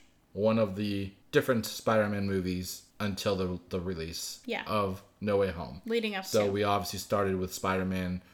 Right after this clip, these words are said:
Speaker 1: the Tobey Maguire version from two thousand and two.
Speaker 2: Mm-hmm.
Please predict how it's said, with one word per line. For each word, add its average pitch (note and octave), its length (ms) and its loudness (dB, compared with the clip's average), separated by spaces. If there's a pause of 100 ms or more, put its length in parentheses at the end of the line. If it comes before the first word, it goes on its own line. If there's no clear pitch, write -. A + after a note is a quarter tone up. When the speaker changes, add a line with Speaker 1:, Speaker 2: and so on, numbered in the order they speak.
Speaker 1:
the F2 80 -8
Tobey G2 400 -2
Maguire G2 540 0
version F#2+ 640 0 (360)
from F2+ 260 0
two A#2+ 180 -2
thousand F#2 340 0
and F2 160 -4
two. D3+ 320 0 (320)
Speaker 2:
Mm-hmm. G3 300 -10